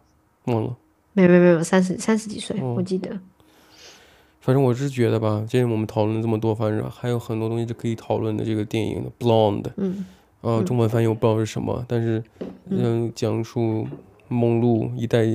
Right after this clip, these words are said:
Speaker 1: 性感女生，女神，呃，
Speaker 2: 对。
Speaker 1: 电影荧幕性感女神的一个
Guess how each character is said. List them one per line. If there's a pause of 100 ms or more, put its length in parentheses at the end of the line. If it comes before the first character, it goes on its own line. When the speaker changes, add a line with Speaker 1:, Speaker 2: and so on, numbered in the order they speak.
(140)
Speaker 1:
性
感
女
生， (160)
女
神， (220)
呃， (380)
Speaker 2:
对。
Speaker 1:
电
影
荧
幕
性
感
女
神
的
一
个